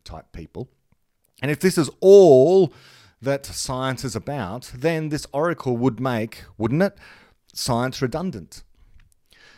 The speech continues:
But the problem is, if you want it to predict the outcome of an experiment, then you have to first specify the experiment. That takes a heck of a lot of explanatory work to do.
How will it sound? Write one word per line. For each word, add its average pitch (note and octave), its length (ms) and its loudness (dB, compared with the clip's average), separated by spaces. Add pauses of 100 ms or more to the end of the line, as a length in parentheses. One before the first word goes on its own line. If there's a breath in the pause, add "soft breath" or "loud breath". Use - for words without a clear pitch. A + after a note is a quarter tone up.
(160 soft breath)
But E3 100 -6
the - 60 -8
problem G3+ 460 -2
is, B2+ 460 -4 (600 soft breath)
if G#3+ 260 -8
you F#3 80 -6
want G#3+ 300 -4
it - 100 -12
to D3 100 -10
predict C#3 380 -8
the C#3+ 140 -6
outcome B2 260 -8
of A#2 60 -6
an A2+ 60 -8
experiment, D3+ 800 -8 (300)
then F3+ 120 -4
you F3 80 2
have F#3 160 -4
to D#3+ 80 -6
first D3 300 -4
specify C3 540 -10
the A#2 120 -8
experiment. F#3+ 720 -10 (440)
That F3 240 -8
takes D#3+ 340 -8
a C3 60 -10
heck - 540 -6
of B2+ 100 -6
a B2+ 40 -2
lot B2 160 -2
of A2+ 80 -6
explanatory A2+ 640 -10
work G#2+ 240 -10
to - 80 -20
do. C#3 400 -8